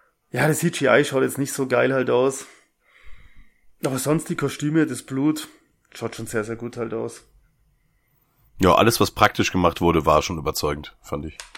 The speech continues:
Speaker 1: Ja, die ganze, also von der Kreativität her muss man auch sagen, top. Sound wäre mir jetzt nicht irgendwie speziell aufgefallen, dass da irgendeinen geilen Soundtrack halt gibt zu dem Film.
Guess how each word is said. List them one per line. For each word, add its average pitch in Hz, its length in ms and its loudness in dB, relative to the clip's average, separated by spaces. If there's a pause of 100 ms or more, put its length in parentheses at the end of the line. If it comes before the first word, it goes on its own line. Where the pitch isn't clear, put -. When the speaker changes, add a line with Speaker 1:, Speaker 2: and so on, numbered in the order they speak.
(280)
Speaker 1:
Ja, 107 140 -10
die 120 120 -12
ganze, 117 320 -8
also 113 160 -10 (100)
von 120 140 -8
der 117 100 -4
Kreativität 123 640 -6
her 131 80 -6
muss 123 160 -4
man 110 140 -4
auch 117 100 -6
sagen, 120 320 -6
top. 131 320 -4 (720)
Sound 165 600 2
wäre 147 120 6
mir 147 80 4
jetzt 135 140 -4
nicht 175 220 -2
irgendwie 156 280 0
speziell 131 440 -2
aufgefallen, 143 480 2
dass 131 160 -2
da - 100 -2
irgendeinen 135 280 0
geilen 123 200 0
Soundtrack 147 500 -4
halt 147 140 -2
gibt 170 220 -6
zu - 120 -4
dem 143 160 -2
Film. 151 440 -2